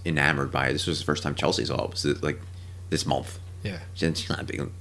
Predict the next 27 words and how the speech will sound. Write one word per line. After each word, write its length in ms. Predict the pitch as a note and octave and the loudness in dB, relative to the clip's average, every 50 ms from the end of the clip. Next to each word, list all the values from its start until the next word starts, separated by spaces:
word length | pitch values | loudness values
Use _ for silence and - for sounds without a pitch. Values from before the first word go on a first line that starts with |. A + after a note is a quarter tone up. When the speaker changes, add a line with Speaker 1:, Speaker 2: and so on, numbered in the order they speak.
| - - - | -6 0 0
Speaker 1:
Listen, 320 | - - - - C#2 - | 2 2 2 0 0 -2
she 220 | - - - F#2 | -2 -2 0 0
hasn't 320 | E2 - - D#2+ D#2+ D#2 D#2 | 0 0 4 4 4 6 6
seen 200 | - E2 C#2+ C#2 | 4 4 4 6
Goonies 320 | E2 D2+ D2+ D#2 D2+ C#2 | 6 6 6 6 4 4
or 80 | C#2 B1+ | 2 6
Gremlins. 380 | - D2 D2+ D#2 D#2 D2 - - - - - - - - - - - | 6 8 8 8 6 4 2 -2 -6 -10 -10 -10 -10 -8 -8 0 4
Uh, 160 | D2+ D2 C#2 - | 6 6 8 8
I'm 80 | D#2 | 8
not 160 | D#2+ D#2 A1+ B1 | 6 8 10 12
raising 280 | D#2+ E2+ D#2 D#2 D2 | 12 12 12 10 6
that 120 | D2 C2+ C2 | 4 6 6
woman 280 | D2 D2 D2+ C#2 C#2 | 6 4 4 4 4
right. 180 | D2 D2 D2 - - - - - - - | 6 4 4 4 0 -6 -12 -12 -10 -4
It's 100 | - - | 4 6
all 60 | F2+ | 8
right. 180 | E2+ D#2+ - - | 10 10 8 8
I'm 80 | E2 E2+ | 4 2
gonna 260 | F2+ F2+ E2+ E2 E2 | 4 6 8 8 8
make 180 | E2+ D#2 F2 E2 | 8 6 8 8
an 140 | E2 D#2 - | 6 6 8
honest 260 | D#2 D#2+ D#2 D#2 - | 6 6 6 6 6
woman 200 | E2 D#2 D#2 D#2 | 6 6 8 8
of 80 | D2+ D2 | 6 8
her 100 | D#2+ D2+ | 8 6
one 200 | C#2+ D2+ D2+ D2 | 8 8 6 6
day. 160 | E2 D2+ - | 4 2 0